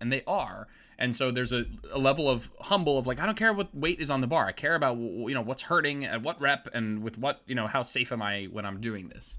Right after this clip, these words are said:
Um, something I was thinking about, I was trying to write down, like, what are the differences practically for advanced, intermediate, and novice, and then what are the differences mentally, like, mentality-wise? And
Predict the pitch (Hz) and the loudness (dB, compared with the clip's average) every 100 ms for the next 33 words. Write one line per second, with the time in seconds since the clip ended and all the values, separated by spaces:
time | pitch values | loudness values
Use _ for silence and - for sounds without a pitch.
0 | - 95 90 90 - - - - - - | -8 -6 -6 -8 -10 -10 -10 -14 -20 -20
1 | - - - 170 202 165 156 - 147 139 | -20 -10 -4 -2 -2 -4 -4 -6 -4 -2
2 | 117 107 101 - - - _ _ _ _ | -2 -2 -6 -12 -20 -20 _ _ _ _
3 | 123 120 143 143 196 135 117 113 107 104 | -2 0 2 2 2 2 2 2 2 -2
4 | - 120 104 107 139 175 131 120 120 113 | -6 -6 -4 0 0 2 0 -2 -2 -4
5 | 113 98 - - - - 143 117 - 180 | -4 -6 -10 -12 -12 -2 4 4 4 -4
6 | 196 226 233 - - 151 143 151 160 - | -4 -6 -8 -6 -2 0 0 -2 -2 -6
7 | - - 147 156 160 151 147 151 202 - | -10 -6 -4 -2 -4 -4 -4 -2 -4 -4
8 | 131 123 113 196 180 180 165 139 123 117 | -2 0 0 -2 -2 -4 -4 -4 0 2
9 | 117 127 127 107 107 98 98 110 107 120 | 4 2 0 -4 -4 -4 -4 -4 -2 0
10 | 107 101 90 90 92 - 101 | 0 -2 -6 -8 -8 -10 -10